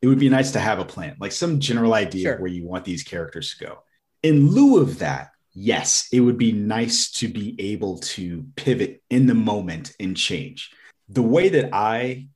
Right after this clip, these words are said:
Speaker 1: can envision what you're talking about, when I go into trial, I always have a plan, right? I always have a
Speaker 2: Okay.
Speaker 1: plan for the, no, no, no, wait, wait, wait. I always have a plan for what I'm going to do because the shit that I'm doing is important,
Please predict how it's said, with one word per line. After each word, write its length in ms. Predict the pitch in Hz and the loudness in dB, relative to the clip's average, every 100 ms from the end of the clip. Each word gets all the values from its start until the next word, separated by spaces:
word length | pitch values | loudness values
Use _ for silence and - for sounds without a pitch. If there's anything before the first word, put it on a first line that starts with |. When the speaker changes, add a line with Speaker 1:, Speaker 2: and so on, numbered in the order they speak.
| - | -10
Speaker 1:
can 380 | - 104 101 104 | -6 -4 -6 -6
envision 520 | 98 90 98 110 101 | -8 -6 -6 -4 -4
what 180 | 101 101 | -6 -6
you're 120 | 104 | -10
talking 400 | - 101 104 123 | -6 -6 -4 -6
about, 400 | 123 135 156 - _ _ _ - | -4 -4 -4 -8 _ _ _ -6
when 140 | 113 | 0
I 100 | 160 | 0
go 200 | 180 180 | 2 0
into 140 | 170 139 | 0 -2
trial, 580 | - 98 120 165 196 _ _ _ - | -2 -2 -2 -2 -6 _ _ _ -8
I 120 | 170 | -6
always 480 | - 135 165 135 - | -2 2 4 4 0
have 120 | 90 | -6
a 60 | 78 | -10
plan, 360 | - - - _ _ _ - | -12 -14 -14 _ _ _ 0
right? 240 | 123 120 95 | 0 0 -2
I 60 | |
always 300 | 95 131 139 | 2 4 4
have 100 | 135 | 2
a 60 | 123 | 0
Speaker 2:
Okay. 100 | - | -2
Speaker 1:
plan 260 | 117 117 | 0 2
for 140 | 117 - | 2 -2
the, 180 | 113 - | -4 -2
no, 120 | 247 | 0
no, 140 | 349 392 | 2 2
no, 220 | 381 359 | 2 2
wait, 120 | 294 | 2
wait, 140 | 269 254 | 2 4
wait. 340 | 226 - - _ - 175 - | 4 2 -6 _ -20 -14 -6
I 60 | |
always 320 | 113 139 196 190 | 0 4 4 2
have 140 | 190 | 0
a 20 | |
plan 320 | 139 139 139 | 0 4 4
for 140 | 131 107 | 4 0
what 180 | 95 123 | 0 4
I'm 160 | 139 | 4
going 220 | 135 135 | 4 4
to 40 | 123 | 4
do 200 | 110 107 | 0 -2
because 600 | 120 131 123 113 - _ _ _ _ | 0 2 2 0 -6 _ _ _ _
the 80 | - | -4
shit 240 | 135 202 202 | 0 0 2
that 100 | 165 | 4
I'm 100 | 147 | 4
doing 200 | 156 147 | 6 6
is 100 | 135 | 4
important, 480 | 120 - 123 - | 2 0 -4 -10